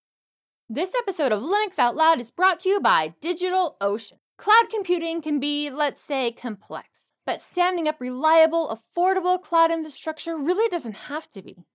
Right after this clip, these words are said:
At DigitalOcean, you can enjoy a comprehensive portfolio of compute, storage, database, and networking products that put your cloud infrastructure in capable hands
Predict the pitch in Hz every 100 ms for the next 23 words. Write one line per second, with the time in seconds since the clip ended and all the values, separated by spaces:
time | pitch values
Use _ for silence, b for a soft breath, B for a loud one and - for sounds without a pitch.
0 | - 262 - 359 359 381 277 294 269 302
1 | 262 254 277 311 285 294 285 277 - -
2 | 294 302 302 269 226 226 - 233 - 175
3 | 165 156 147 - - 214 - 220 - 320
4 | 320 _ _ _ - - 294 294 294 247
5 | - _ _ 262 277 294 269 277 - -
6 | 226 226 247 254 262 254 240 196 180 -
7 | - - _ 233 247 233 247 330 370 359
8 | 330 311 302 269 285 - 269 - 285 254
9 | 240 330 349 370 339 269 269 165 - -